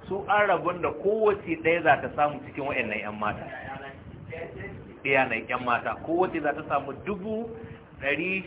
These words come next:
eh, dubu sittin da shidda da ɗari shida da sittin da shida. To, dawo buga dubu, buga ishirin, eh, ɗari biyu ɗin na ha gani.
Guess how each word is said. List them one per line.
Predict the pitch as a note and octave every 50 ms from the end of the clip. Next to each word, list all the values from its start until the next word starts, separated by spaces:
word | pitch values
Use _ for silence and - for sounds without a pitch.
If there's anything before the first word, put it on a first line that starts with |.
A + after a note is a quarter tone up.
| -
eh, | - F3 E3 D#3+
dubu | F3 F3+ F#3+ G#3
sittin | - E3+ - F#3 F#3 F#3+
da | E3+
shidda | - G3+ G3+ F#3+ G3 F#3+ F#3 - - - - - - - - -
da | C#3+
ɗari | C3+ - D3 D3 D#3 E3+ G3 - -
shida | - A3 A3 - - G3+ G3 G3 G3 G3 - - - - - - -
da | B2+ B2+ -
sittin | C#3 - - D#3+ E3
da | C#3+ B2
shida. | - B2 A2 G#2+ - - - - - - - - - - - - - - - - - - - - - - - - - - - - - - - - - - - - - - - - - - - - -
To, | - - F3+ E3+ D#3+ - - - - - - - - - - - - - - - - - - - -
dawo | D3+ D#3 E3+ F#3+ A3+ A#3 A3+
buga | G#3 G3 F3+ F#3 F#3 - - D#3+
dubu, | F3+ G#3 G3+ G#3+ A#3 A#3 A#3 - - - - - -
buga | F3+ F#3 F3+ F3+ F#3 F#3 F#3
ishirin, | F#3 F#3 F#3 - G3 G3 G3+ A#3 A#3 A#3 - -
eh, | F#3 G3 F3+ F3 F3+
ɗari | E3+ E3+ F3+ A3 A3+
biyu | - A#3 A#3
ɗin | F#3+ F3
na | E3 E3
ha | D#3 C#3+
gani. | A#2 A2 G#2+ G#2+ G#2